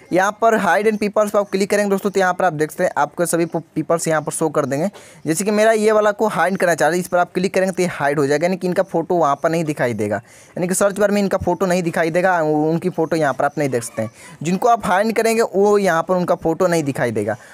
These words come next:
तो यहाँ पर आप देख सकते हैं ये फ़ायदा इसका, यहाँ पर जिन, जिनको आप हाइड करना चाहते हैं उनको हाइड कर सकते हैं, जिनको on करना चाहते हैं on कर सकते हैं।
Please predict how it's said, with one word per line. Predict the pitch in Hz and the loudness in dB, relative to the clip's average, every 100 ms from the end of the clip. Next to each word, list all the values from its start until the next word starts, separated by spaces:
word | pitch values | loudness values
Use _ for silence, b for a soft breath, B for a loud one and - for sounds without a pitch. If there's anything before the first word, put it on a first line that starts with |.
| B - | B 0
तो | 208 | 2
यहाँ | 208 202 | 4 2
पर | 202 | 2
आप | 214 | 0
देख | 175 185 | 0 -2
सकते | 185 | 0
हैं | 196 | 0
ये | 190 | 2
फ़ायदा | 175 165 185 | 2 2 2
इसका, | 175 180 | 0 0
यहाँ | 165 151 | 2 0
पर | 160 | -2
जिन, | 156 165 | -2 0
जिनको | 165 156 | -2 0
आप | 160 151 | 0 0
हाइड | - 143 165 | -2 -2 0
करना | 165 | 0
चाहते | 151 143 | 0 -2
हैं | 160 | -2
उनको | 147 | -2
हाइड | 131 135 | -2 -2
कर | 156 | -4
सकते | 160 165 | -2 -4
हैं, | |
जिनको | 156 151 131 135 | -2 -2 0 0
on | 147 | 0
करना | 139 | 0
चाहते | 131 123 160 | 0 0 -2
हैं | 196 B B B - | -4 B B B 0
on | 247 208 | 2 2
कर | 180 | 0
सकते | 139 - 113 | -2 -4 -4
हैं। | 95 | -4